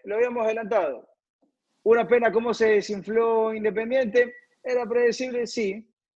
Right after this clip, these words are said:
Una pena de Católica, para mí la, la gran decepción es Católica. La gran decepción de todo esto es Católica,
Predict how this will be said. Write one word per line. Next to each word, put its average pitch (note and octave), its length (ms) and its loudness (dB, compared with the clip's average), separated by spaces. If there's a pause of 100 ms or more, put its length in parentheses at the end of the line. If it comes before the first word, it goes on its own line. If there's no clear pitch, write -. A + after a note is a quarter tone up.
(160)
Una B3 300 6
pena B3 220 4
de A#3+ 80 2
Católica, G#3 380 2
para E3+ 140 0
mí G#3+ 80 -4
la, A3 160 4
la F3+ 100 0
gran G#3 200 0
decepción A3 360 -4
es F3 60 -6
Católica. D#3+ 520 -4 (400)
La F3+ 160 2
gran A3 260 2
decepción G#3+ 420 0
de A3 100 0
todo A3+ 220 2
esto A3+ 140 2
es A3+ 60 -2
Católica, A#3 680 2